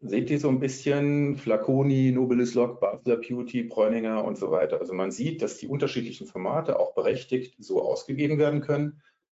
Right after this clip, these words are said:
Auf der rechten Seite sieht man, dass man das Ganze auch individuell ausgeben kann, weil es zum Beispiel für eine Douglas ein anderes Format dieses Bildes geben muss.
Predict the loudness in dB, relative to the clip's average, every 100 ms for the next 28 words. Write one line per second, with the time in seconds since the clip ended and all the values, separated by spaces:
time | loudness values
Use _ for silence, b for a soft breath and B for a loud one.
0 | _ _ -2 0 0 2 2 4 2 0
1 | -2 0 0 0 -2 -6 0 0 2 2
2 | 2 2 -2 -4 -4 0 2 0 0 -2
3 | 0 0 -2 -8 -10 -8 -6 -6 -6 b
4 | b b _ -2 0 0 -2 0 0 0
5 | -4 -6 -4 -6 -8 -12 -2 0 0 -6
6 | -6 -10 -8 -4 -2 -2 -4 -16 -18 -18
7 | -16 -18 -16 -16 -16 _ -20 _